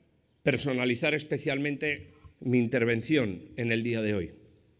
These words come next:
Siempre hablo de Marian, de Sandra, de Ainara, de Adey, de Merche, de esa madre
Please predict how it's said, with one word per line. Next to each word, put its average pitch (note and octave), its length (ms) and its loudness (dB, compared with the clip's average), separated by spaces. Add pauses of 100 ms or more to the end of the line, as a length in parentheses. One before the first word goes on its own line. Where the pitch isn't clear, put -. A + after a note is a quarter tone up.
(680)
Siempre A2+ 460 -2
hablo B2+ 380 0 (1400)
de F#2+ 120 -14
Marian, A#2+ 500 0
de F2+ 120 -12
Sandra, A#2 580 -6
de F#2 80 -16
Ainara, G#2 460 -8 (180)
de G2+ 80 -18
Adey, G#2 420 0 (480)
de - 100 -20
Merche, G#2 600 -4 (2000)
de A2 120 -8
esa A#2 140 -4
madre A2 500 0